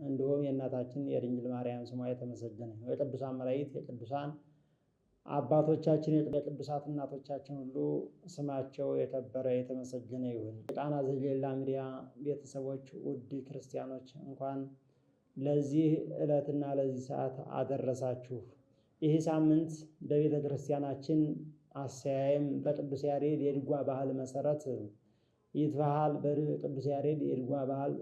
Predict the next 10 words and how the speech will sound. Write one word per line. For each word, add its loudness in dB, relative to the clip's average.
ስርዓት -4
መሰረት 0
ይህ -4
ሳምንት -4
ገብርኄር -2
እየተባለ 4
ይታወቃል። 0
ስለ 4
ታማኝ 0
አገልጋይ 2